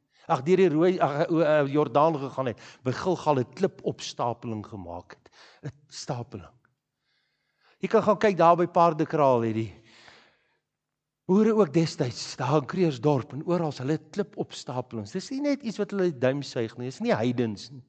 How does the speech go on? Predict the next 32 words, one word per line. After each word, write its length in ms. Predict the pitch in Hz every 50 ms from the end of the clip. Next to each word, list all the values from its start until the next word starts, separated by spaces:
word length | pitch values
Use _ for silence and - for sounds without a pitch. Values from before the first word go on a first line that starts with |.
| _ _ _ _ _ _ _ _ _ _ _ _ _ _ _ _ _ _ _ _ _ _ _ _ _ _ _ _ _ _ _ _ _ _ _ _ _ _ _ _ _ _ _ _ -
Of 240 | 226 269 294 240 190
hulle 160 | 254 254 269
plant 300 | 262 247 254 262 247 -
'n 60 | 220
boom. 300 | 170 208 294 339 339 233 135 - - - - - - _ _ _ _ _ _ _ _ _ _ _ _ _ _ _ _ _ _ _ _ _ _ _ _ _
So 100 | - 160
daar 200 | 151 190 226 247
in 80 | 233
George 280 | 165 208 233 254 202 233
het 100 | 233 202
my 100 | 240 233
vrou 200 | - 226 247 233
vir 120 | 196 233
elkeen 300 | 214 233 240 208 240 233
van 100 | 214 220
ons 120 | 226 196 -
kinders 220 | - 233 233 208
wat 140 | 208 214 208
gebore 320 | 208 190 170 208 220 220
is, 100 | 214 170
'n 80 | 185 165
boom 220 | 160 208 226 208
geplant. 360 | 160 190 151 156 165 147 127 135
Ek 100 | 135 127
wonder 200 | 170 196 208 214
nou 120 | 220 202
vandag 300 | 170 208 202 202 196 170
hoe 120 | 180 190
groot 240 | 151 170 202 214 180
is 80 | 160 156
daai 160 | 160 151 143
bome. 320 | 131 117 117 110 107 104